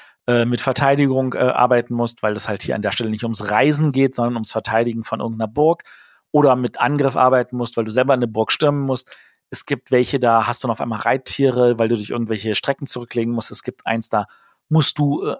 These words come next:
ein, ein, mit einer Seeflotte rumreisen. Und das fühlt sich auch alles irgendwie danach an. Also das Herr der Ringe L C G, wie ich finde, wirklich super grandios. Ähm, kann ich nur dick empfehlen. Was, ähm, natürlich dann nicht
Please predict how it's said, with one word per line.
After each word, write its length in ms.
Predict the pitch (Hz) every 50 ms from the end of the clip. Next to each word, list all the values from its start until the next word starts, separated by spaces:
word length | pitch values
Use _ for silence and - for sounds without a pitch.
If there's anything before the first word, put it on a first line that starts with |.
| - - -
ein, 280 | 147 131 131 131 131
ein, 240 | 127 123 131 135 135
mit 120 | 127 127 -
einer 200 | 123 120 113 113
Seeflotte 500 | - 139 165 180 - - 165 143 - 151
rumreisen. 840 | 143 135 - - 143 143 139 127 123 127 131 127 120 127 127 - _ _ _ _ _ _
Und 120 | - 165 147
das 100 | 135 -
fühlt 260 | - - 220 254 -
sich 160 | - 156 131
auch 120 | 139 104 107
alles 320 | 123 139 143 135 - -
irgendwie 400 | - 147 139 147 131 117 127 131
danach 420 | 120 131 113 120 123 120 107 - -
an. 280 | - - 127 101 - _ _ _ _ _ _ _ _ _ _ _ _ _ _ _ _ _ - - _ _ _ _ _ _ _ _ _ _ -
Also 160 | 143 143 131
das 60 | 156
Herr 80 | 165 160
der 80 | 147
Ringe 160 | 170 190 190
L 120 | 170 160 151
C 140 | - 160 143
G, 200 | 139 139 131 123
wie 80 | 131
ich 160 | - 127 -
finde, 300 | - - 135 127 117 110
wirklich 320 | 120 151 - - 123 117 -
super 280 | - 156 - 160 143
grandios. 520 | 123 - 107 107 107 131 139 165 - - - - - _ _ _ _ _ _ _ -
Ähm, 340 | 131 127 123 127 127 127 -
kann 140 | - - 143
ich 140 | 135 - -
nur 160 | 143 135 123
dick 160 | - 117 -
empfehlen. 480 | - 107 104 - - 98 82 - _ _ _ _ _ _ _ _ _ _ _ _ _ _ _ _ _ _ _ _ _ _ _ _ _ _ -
Was, 680 | 117 104 131 131 135 - - - - - - - _ _ _ _ _ _ _ _ _ _ _ _ -
ähm, 180 | 143 143 139
natürlich 320 | 139 139 131 - 147 135 -
dann 140 | 127 139
nicht 260 | 147 175 - - -